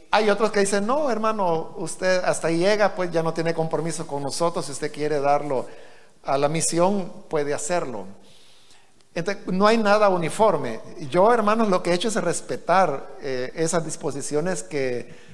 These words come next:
ustedes han tomado, ¿verdad? Entonces, cuando un hermano viene y me pregunta y me dice, "Mira, hermano, yo estoy en tal lugar, yo salí de tal iglesia, me apoyaron,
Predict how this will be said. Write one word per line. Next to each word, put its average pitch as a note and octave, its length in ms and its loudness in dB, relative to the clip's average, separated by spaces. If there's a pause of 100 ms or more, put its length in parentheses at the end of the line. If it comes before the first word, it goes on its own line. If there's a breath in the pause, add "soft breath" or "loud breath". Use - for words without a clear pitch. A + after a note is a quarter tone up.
(140 loud breath)
ustedes E3 440 2
han D#3 140 -4
tomado, D#3 460 0
¿verdad? G#2+ 320 -8 (460)
Entonces, E3+ 360 -4
cuando D#3 260 2
un E3+ 80 0
hermano F#3+ 400 2
viene F3+ 240 2
y D3+ 60 -4
me D#3 120 -4
pregunta F#3 640 -2
y D3+ 80 -6
me D#3 100 -6
dice, D3+ 160 -4
"Mira, F3+ 200 0
hermano, E3 280 -2
yo D3 100 -2
estoy D#3+ 220 -6
en D#3 100 -6
tal D3+ 160 0
lugar, E3+ 340 2
yo E3 100 -2
salí D3+ 280 -4
de D3 140 0
tal C#3+ 220 -2
iglesia, D#3+ 440 -2
me C#3+ 100 -6
apoyaron, C#3+ 580 -4